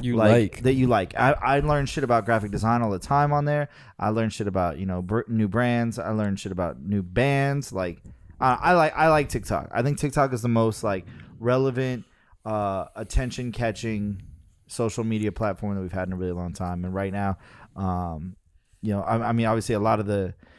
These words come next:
Speaker 2: industry insiders will tell you, like, you need to take advantage of TikTok because TikTok really is the wave, um, and it's very cheap and it's very easy to get a lot of eyes right now. So anybody out there that's not on TikTok, get on TikTok.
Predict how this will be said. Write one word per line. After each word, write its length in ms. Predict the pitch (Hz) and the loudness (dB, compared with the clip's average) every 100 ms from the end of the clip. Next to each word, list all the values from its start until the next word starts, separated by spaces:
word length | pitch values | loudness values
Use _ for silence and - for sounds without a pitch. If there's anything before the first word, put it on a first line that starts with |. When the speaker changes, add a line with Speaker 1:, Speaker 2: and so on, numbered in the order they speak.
| _ - | _ 4
Speaker 2:
industry 600 | 147 147 147 - 131 131 | 4 4 0 0 0 0
insiders 520 | 139 120 107 110 101 | -2 0 0 0 -4
will 80 | 104 | -6
tell 220 | 110 101 | -2 -2
you, 160 | 98 | -2
like, 220 | 98 95 92 - - - | -4 -4 -6 -12 -18 -4
you 140 | 113 | 2
need 100 | 117 | 2
to 20 | 104 | 2
take 140 | 110 | 0
advantage 320 | 98 104 90 | 0 0 -2
of 60 | 92 | -4
TikTok 420 | 98 87 90 90 | -8 -6 -6 -6
because 240 | 90 92 | -6 -6
TikTok 360 | - 104 104 95 | -4 -4 -2 -2
really 260 | 104 104 101 | -2 0 0
is 180 | 98 92 | -2 -2
the 80 | |
wave, 400 | 95 98 104 110 - | -2 0 -2 -4 -8
um, 260 | 95 92 87 - - - | -6 -6 -8 -12 -20 -8
and 160 | 101 101 | -2 -2
it's 180 | 95 - | -2 -4
very 260 | 107 107 | -4 -4
cheap 340 | 107 120 110 107 | -4 -6 -6 -4
and 80 | 98 | -6
it's 100 | 87 | -4
very 240 | 101 101 | -2 -2
easy 320 | 98 107 107 101 | -4 -6 -6 -6
to 60 | |
get 200 | 92 98 | -4 -4
a 40 | 98 | -2
lot 200 | 90 87 | -4 -4
of 60 | |
eyes 340 | 92 92 90 92 | -6 -6 -8 -8
right 160 | 90 | -8
now. 180 | 87 85 | -6 -6
So 240 | - 92 - - - - - | -4 -6 -6 -14 -20 -10 -2
anybody 300 | 143 131 127 | 2 4 4
out 140 | 123 | 4
there 100 | 104 | 2
that's 140 | 98 | 0
not 140 | 120 104 | -2 -2
on 80 | 98 | -4
TikTok, 380 | 110 95 90 92 | -6 -8 -8 -2
get 120 | 127 | -2
on 120 | 117 | 0
TikTok. 360 | 165 - 95 | -4 -8 -12